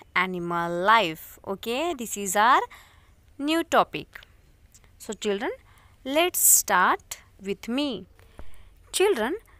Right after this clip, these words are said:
the savanna is home to some magnificent animal, such as the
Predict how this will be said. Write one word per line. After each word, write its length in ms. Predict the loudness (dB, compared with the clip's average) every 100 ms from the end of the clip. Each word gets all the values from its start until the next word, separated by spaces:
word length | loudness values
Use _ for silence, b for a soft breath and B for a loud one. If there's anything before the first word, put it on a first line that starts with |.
| b
the 160 | -8 0
savanna 540 | 2 2 4 4 4 0
is 420 | -2 -2 -4 -8 -8 _ _
home 400 | 0 2 2 0 -8 -20 _
to 100 | -4
some 320 | -2 0 0
magnificent 760 | 2 2 0 -6 -6 -4 -4 -4 0
animal, 460 | 0 0 -2 -4 -10 -20 -20 B B B
such 340 | 0 2 4 4
as 280 | 4 2
the 160 | -2 -4